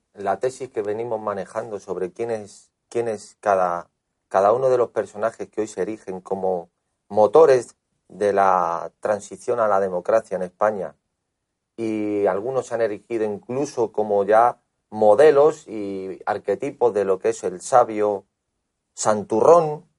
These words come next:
y luchador por las libertades, pues me pidió Antonio que siguiéramos un poco en esta línea, y yo creo que no es,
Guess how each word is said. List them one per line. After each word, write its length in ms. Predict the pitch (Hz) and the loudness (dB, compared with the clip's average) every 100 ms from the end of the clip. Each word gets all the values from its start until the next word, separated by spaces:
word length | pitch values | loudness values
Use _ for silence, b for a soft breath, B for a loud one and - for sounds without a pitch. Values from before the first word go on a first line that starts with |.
| _ | _
y 180 | 107 107 | -10 -6
luchador 500 | 107 107 92 127 127 | -6 -4 2 2 2
por 120 | 110 | 0
las 160 | 101 95 | 0 0
libertades, 720 | 98 92 - 139 127 127 - _ _ - - - | -2 -4 4 4 6 2 -6 _ _ -14 -14 -10
pues 180 | - 101 | -2 0
me 140 | 98 92 | -2 -6
pidió 300 | 95 110 117 | -4 0 0
Antonio 440 | 117 120 123 135 | 2 -2 0 -4
que 140 | 135 | -8
siguiéramos 520 | 127 104 107 107 107 110 | -10 -6 -4 -4 -8 -10
un 80 | 101 | -8
poco 200 | 110 123 | -4 -2
en 40 | |
esta 240 | 131 - 110 | -4 -4 -6
línea, 320 | 123 127 123 | -4 -2 0
y 60 | |
yo 100 | 117 | -2
creo 240 | - 120 123 | -2 -2 -2
que 140 | 110 | -2
no 220 | 107 120 | 0 0
es, 440 | 117 117 110 - | 2 0 -2 -10